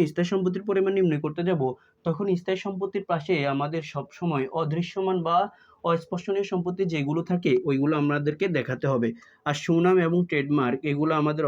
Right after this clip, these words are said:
অবশ্যই স্থায়ী সম্পত্তির ভিতরে আসবে। তারপর আমাদের দেখেন কি আছে,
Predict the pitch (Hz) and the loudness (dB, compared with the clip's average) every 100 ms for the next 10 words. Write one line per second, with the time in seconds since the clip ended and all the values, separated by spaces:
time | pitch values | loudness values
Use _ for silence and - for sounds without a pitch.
0 | 123 139 143 143 127 139 147 143 143 139 | 0 -2 -2 -4 -4 -4 -4 -4 -2 -2
1 | 139 143 143 135 143 147 - _ _ _ | 0 0 0 0 -2 -6 -10 _ _ _
2 | - 190 180 196 185 185 202 190 190 139 | 0 0 2 2 2 0 0 -2 0 0
3 | 131 - _ _ _ _ _ _ _ _ | -2 -8 _ _ _ _ _ _ _ _
4 | - 170 165 208 | 0 2 2 2